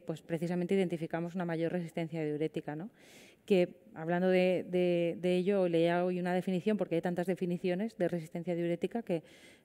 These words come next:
leía una en Etéreo, que es la que más me ha gustado, que es no conseguir un adecuado ritmo de diuresis pese a que tú estás con un tratamiento que consideras adecuado diurético. <laughs> Eso es lo que mejor me ha parecido, ¿no?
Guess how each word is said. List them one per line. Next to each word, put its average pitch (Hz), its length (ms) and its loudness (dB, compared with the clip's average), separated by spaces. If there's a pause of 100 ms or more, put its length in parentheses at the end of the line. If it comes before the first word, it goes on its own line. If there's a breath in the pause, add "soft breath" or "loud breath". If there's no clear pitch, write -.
leía 180 380 4
una 196 140 2
en 190 80 2
Etéreo, 196 360 4
que 196 100 2
es 175 60 2
la 170 80 0
que 170 60 2
más 160 120 -2
me 165 80 0
ha 156 60 0
gustado, 175 340 2
que 185 100 2
es 196 120 -4 (420 soft breath)
no 202 160 2
conseguir 180 500 4
un 175 100 -2
adecuado 180 460 2
ritmo 180 240 0
de 180 120 0
diuresis 190 460 0
pese 165 220 -2
a 160 40 -2
que 160 120 -2
tú 180 80 0
estás 196 260 -2
con 160 220 -4
un 165 80 -4
tratamiento 175 440 -2
que 202 100 2
consideras 165 520 -2
adecuado 170 640 -4
diurético. 160 440 2
<laughs> 143 80 -4
Eso 190 120 0
es 185 80 0
lo 190 100 0
que 180 100 -2
mejor 165 300 -6
me 180 80 -4
ha 185 40 -4
parecido, 156 520 -4
¿no? 208 120 -8